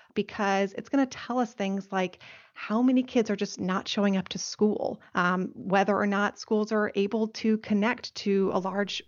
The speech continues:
percentage of vulnerable students who have kind of dropped off the map. But if we don't have accurate, regular data that schools are providing that is showing up, that presents a lot of kind of long-term challenges for us to even understand how pandemic education is going.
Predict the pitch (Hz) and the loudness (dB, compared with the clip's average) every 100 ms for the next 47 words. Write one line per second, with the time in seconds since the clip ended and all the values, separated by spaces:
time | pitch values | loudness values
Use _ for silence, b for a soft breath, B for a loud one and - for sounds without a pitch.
0 | - 208 196 190 185 180 175 180 190 208 | -6 -2 -2 -2 -2 -2 -2 0 2 4
1 | 202 214 - 190 196 - - 180 - 185 | 4 4 2 0 -2 -2 -2 -4 -4 -2
2 | 190 - - 185 196 202 208 - - 196 | -2 -4 -2 0 0 2 2 2 -2 -2
3 | 214 190 - B B B B B - 220 | 0 -2 -4 B B B B B -2 -2
4 | 233 254 311 247 - 226 214 196 - - | -2 -2 -2 -2 -6 -2 -2 -4 -6 -8
5 | 196 - 220 220 220 - 185 196 190 202 | -6 -6 -2 -2 -4 -8 -6 -6 -4 -4
6 | 185 180 185 180 190 190 185 190 - - | -2 -2 -2 0 0 0 -2 -4 -6 -8
7 | 185 185 175 196 180 190 226 240 240 233 | -6 -6 -6 -6 -2 2 2 2 0 -2
8 | 185 185 - - 180 190 240 226 226 226 | -4 -6 -8 -8 -4 0 0 2 2 0
9 | b b 208 247 233 220 214 180 175 185 | b b -6 -4 -2 -2 -2 -2 0 0
10 | 180 - - 190 180 - 190 202 214 - | -2 -6 -8 -8 -8 -4 2 2 2 -2
11 | 190 180 180 180 180 180 - 190 - 208 | -4 -4 -4 -4 -4 -8 -4 -6 -4 -6
12 | 196 196 190 190 - 202 196 202 202 196 | -4 -2 -4 -8 -10 -6 -2 -2 -2 -4
13 | B B B B - - 240 285 277 254 | B B B B -6 0 2 2 2 2
14 | 240 220 208 190 - 214 214 175 175 - | 2 0 -2 -4 -4 -2 -2 -4 -4 -2
15 | 269 - | -2 -4